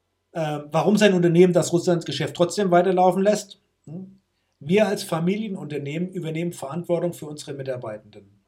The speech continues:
Ein Stopp des Geschäftes hätte keinen wirtscha-, wirklichen Beitrag zur Beendigung der Invasion, aber einen direkt-, direkten großen Einfluss auf unsere Mitarbeitenden in Russland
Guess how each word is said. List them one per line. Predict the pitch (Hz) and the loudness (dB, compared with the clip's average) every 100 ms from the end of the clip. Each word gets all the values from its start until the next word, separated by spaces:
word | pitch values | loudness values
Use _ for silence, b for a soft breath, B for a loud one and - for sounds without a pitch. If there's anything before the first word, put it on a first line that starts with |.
| _ | _
Ein | - 143 | -12 -8
Stopp | 151 - 233 226 - | -6 -4 -4 -6 -8
des | 170 - | -8 -8
Geschäftes | 160 - 196 196 - 151 - - _ | -10 -6 -4 -6 -10 -12 -14 -18 _
hätte | 180 175 | -4 -4
keinen | 175 - 180 196 180 151 | -4 -2 0 -2 -8 -4
wirtscha-, | 165 180 - - | -4 -2 -6 -10
wirklichen | 175 180 180 175 170 - | -6 -6 -6 -10 -10 -4
Beitrag | 151 175 185 175 | -4 -2 -4 -4
zur | - 170 | -4 -6
Beendigung | 147 156 175 185 160 151 | -6 -8 -6 -8 -10 -12
der | 147 | -12
Invasion, | 147 139 131 135 160 208 B B B - | -12 -12 -10 -8 -8 -8 B B B -6
aber | 165 180 | -2 0
einen | 165 175 | 0 0
direkt-, | 170 160 - _ _ _ - | 0 -2 -10 _ _ _ -12
direkten | 156 160 180 - 202 | -6 -4 -4 -8 -14
großen | - 165 175 175 175 | -8 0 2 0 -4
Einfluss | - 175 214 220 214 - | -6 -4 -4 -2 -4 0
auf | 175 202 | 0 0
unsere | - 214 190 - 165 | -2 -2 -2 0 0
Mitarbeitenden | 160 196 185 - 131 135 - 175 185 190 - | 2 2 2 2 0 -2 -4 -8 -6 -10 -6
in | 202 196 | -6 -2
Russland | 165 180 - 220 247 | -2 -2 -4 -8 -10